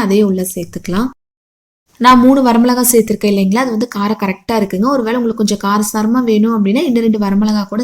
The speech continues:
சேர்த்து நீங்க அரைச்சு எடுத்துக்கலாங்க. இப்ப நல்லா இந்த மாதிரி கலந்து எடுத்துக்கலாம்.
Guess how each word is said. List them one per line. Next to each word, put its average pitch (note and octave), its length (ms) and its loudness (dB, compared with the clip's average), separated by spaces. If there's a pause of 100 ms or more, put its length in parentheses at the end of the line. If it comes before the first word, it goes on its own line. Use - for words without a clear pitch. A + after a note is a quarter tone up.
சேர்த்து G3+ 280 -4
நீங்க G#3 180 -2
அரைச்சு F#3+ 240 -8
எடுத்துக்கலாங்க. F3 540 -6 (400)
இப்ப G#3 200 -4
நல்லா G#3 260 4
இந்த A#3+ 140 2
மாதிரி G#3 240 -2
கலந்து F#3 280 -4
எடுத்துக்கலாம். F3 520 -4